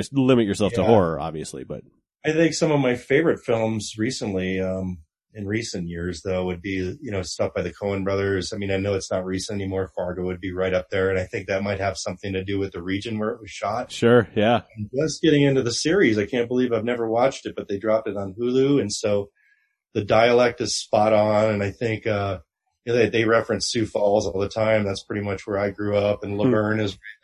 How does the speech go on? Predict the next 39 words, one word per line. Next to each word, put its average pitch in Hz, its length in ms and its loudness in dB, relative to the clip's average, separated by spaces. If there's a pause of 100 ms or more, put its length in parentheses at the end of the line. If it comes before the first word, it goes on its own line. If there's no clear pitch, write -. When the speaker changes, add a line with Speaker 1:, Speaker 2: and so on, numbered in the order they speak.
Speaker 2:
there. 107 260 0
And 98 120 -4
so - 100 -6
that's 110 200 2
been 107 140 0
a 95 60 2
lot 101 160 2
of 95 120 -4
fun 104 240 -2
as 90 120 -8
well. 104 400 -2 (600)
Uh, 101 260 -2 (100)
Paul 117 160 0
Thomas 113 380 -2
Anderson, 113 880 -4
um, 92 460 -8 (160)
There 110 120 2
Will 110 140 0
Be 104 180 0
Blood 104 380 -2 (760)
is 98 260 -4
a, 98 80 -8 (120)
is 98 240 -6
a 101 60 -6
favorite 101 420 -2
of 95 80 -6
mine. 98 340 -4
I 95 100 -6
think 98 320 -10
really 101 220 -4
explores 92 680 -6
ego 104 500 -2
and 85 200 -6 (800)
alcoholism 104 960 -2 (120)
and, 104 380 -4
uh, 101 40 0
other 107 380 0
things. 127 480 -4
So 107 300 0